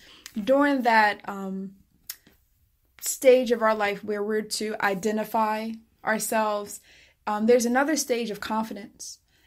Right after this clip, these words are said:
And you have to be confident and secure in who you are. Otherwise, you will quickly be molded into the image of whoever is interested in you. Change your hair this color. Don't talk this way. Don't rap this way.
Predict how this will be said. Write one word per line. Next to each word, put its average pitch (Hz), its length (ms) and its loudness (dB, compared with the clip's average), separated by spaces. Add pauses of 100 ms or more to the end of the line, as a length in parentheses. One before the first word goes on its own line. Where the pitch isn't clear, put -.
And 240 160 0
you 294 160 4
have 302 260 0
to 277 100 -2
be 240 140 -4
confident 277 560 -4
and 220 120 -2
secure 240 440 -4
in 220 120 -4
who 220 340 -4
you 214 220 -2
are. 214 280 -14 (340)
Otherwise, 254 720 6
you 254 160 0
will 226 220 2
quickly 240 460 -2
be 208 180 -6
molded 202 420 -4
into 196 400 -4
the 190 220 -8
image 208 280 -4
of 190 120 -6
whoever 196 580 2
is 190 300 -2 (320)
interested 233 760 0
in 240 160 -10
you. 247 220 -14 (580)
Change 247 340 0
your 226 100 0
hair 214 220 0
this 208 200 -4
color. - 360 -10 (220)
Don't 247 300 2
talk 214 260 -4
this 202 240 -8
way. - 260 -10 (180)
Don't 247 260 2
rap 254 260 4
this 254 240 -2
way. 240 460 0